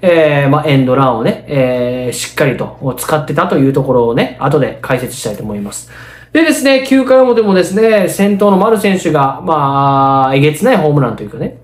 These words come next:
どこまで飛ばすねんっていうね、ぐらいのセンターの横ぐらいにですね、ホームランを打って、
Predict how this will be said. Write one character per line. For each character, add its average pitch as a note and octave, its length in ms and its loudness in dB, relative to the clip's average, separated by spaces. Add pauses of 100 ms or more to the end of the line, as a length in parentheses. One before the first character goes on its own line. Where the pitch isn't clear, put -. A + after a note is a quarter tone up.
(600)
ど C3+ 160 0
こ A#3+ 120 2
ま C#4 100 2
で C4+ 60 0
飛 C4 140 0
ば - 60 0
す B3 140 -2
ね G3 60 4
ん F3 100 0
っ - 20 -4
て D3 60 -6
い C#3 80 2
う B2 80 -2
ね、 C3+ 180 -4 (160)
ぐ E3 80 0
ら D3+ 140 2
い - 20 2
の C#3+ 120 2
セ F#3+ 160 0
ン F#3 80 2
タ C#3+ 80 0
ー B2 60 0
の A2+ 40 -2
横 D3+ 240 0
ぐ F#3 80 -2
ら C#3 140 2
い - 20 -4
に G#2 100 -8
で G#2 80 -12
す - 120 -16
ね、 C#3 280 0
ホ D3 140 2
ー - 20 2
ム C#3 80 2
ラ A#2+ 60 0
ン A2+ 40 -4
を A2+ 40 -4
打 A2 40 -6
っ - 20 -14
て、 C4+ 400 0